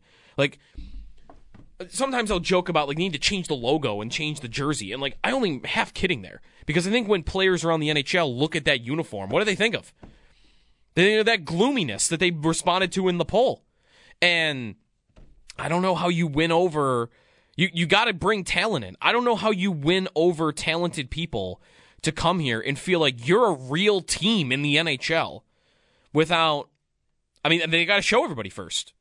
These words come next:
right? They're not, they're not going to get the benefit of the doubt from anybody until they either make it or, as you mentioned, they've, like, got a connection. Like, hey, maybe they, maybe there's such a connection with Rod Brind'Amour that, like, he can be the guy that changes all this. But, like,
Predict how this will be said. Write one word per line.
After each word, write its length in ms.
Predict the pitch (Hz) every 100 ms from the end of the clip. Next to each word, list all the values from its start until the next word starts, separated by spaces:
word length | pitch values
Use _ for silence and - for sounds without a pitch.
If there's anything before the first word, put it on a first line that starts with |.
| _
right? 220 | 127 208
They're 140 | 175 226
not, 220 | 214 226 - -
they're 320 | 143 196 269
not 280 | 277 233 175
going 180 | 202 208
to 60 | 185
get 140 | 175
the 60 | 147
benefit 360 | 139 143 160
of 60 | 139
the 60 | 131
doubt 340 | 110 101 -
from 160 | 127 123 _
anybody 680 | 143 156 139 107 95 87 - _ _ _ _ _ _
until 760 | 135 135 - 143 131 120 113 - _ _
they 100 | 135
either 240 | 143 135 117
make 360 | 113 139 165
it 240 | 220 254 _ _ _ -
or, 420 | 156 151 139 135
as 160 | 131 127
you 100 | 127
mentioned, 320 | 123 120 117
they've, 140 | 110
like, 100 | 110
got 120 | 110 107
a 60 |
connection. 460 | - 101 87 - - _ -
Like, 140 | 120
hey, 140 | - 143
maybe 260 | 120 135
they, 220 | 135 143 143 - -
maybe 260 | 165 226 226
there's 160 | 185
such 240 | - 208 196
a 60 |
connection 320 | 185 180 180
with 80 | 151
Rod 340 | 120 131 156 131
Brind'Amour 520 | 107 139 107 90 90
that, 100 | 101
like, 140 | 107
he 180 | - 185
can 180 | 190 143
be 120 | 110
the 100 | 107
guy 240 | 104 95 98
that 100 | 104
changes 380 | - 110 98
all 180 | 98 92
this. 180 | 98 -
But, 120 | 143
like, 220 | 127 113